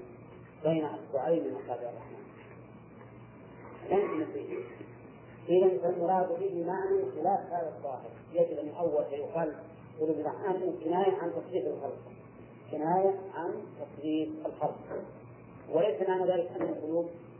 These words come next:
نفسها بين أصبعين من أصابع الرحمن.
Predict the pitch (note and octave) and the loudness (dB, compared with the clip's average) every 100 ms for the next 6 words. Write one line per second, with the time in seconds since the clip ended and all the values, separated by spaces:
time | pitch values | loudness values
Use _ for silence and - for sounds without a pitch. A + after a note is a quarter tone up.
0 | - E3 - D#3 D#3 D#3+ - - - - | -2 -2 0 0 2 0 -2 -10 -16 -16
1 | - - - D#3+ E3 D#3+ - D3+ D3+ D3 | -18 -18 0 4 6 4 -2 -2 0 -2
2 | C3+ C#3+ C#3 B2 - B2 | -4 -2 -2 -2 -4 -10